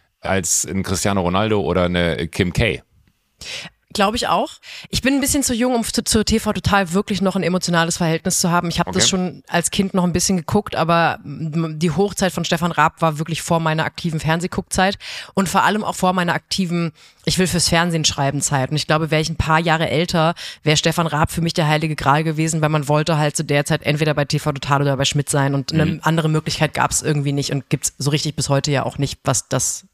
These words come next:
Speaker 2: äh, was das Feld angeht. Deswegen, ich hab to-, natürlich totalen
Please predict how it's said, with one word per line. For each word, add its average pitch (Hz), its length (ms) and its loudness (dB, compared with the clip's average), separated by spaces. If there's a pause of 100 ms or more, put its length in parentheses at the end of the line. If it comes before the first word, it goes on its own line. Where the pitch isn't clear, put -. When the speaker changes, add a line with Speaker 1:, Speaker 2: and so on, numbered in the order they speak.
Speaker 2:
äh, 135 140 2
was 135 120 0
das 139 160 -2
Feld - 240 -6
angeht. 139 260 -4 (800)
Deswegen, 175 300 0
ich - 120 2
hab - 120 2 (260)
to-, 175 160 -2
natürlich 165 260 -2
totalen 175 600 0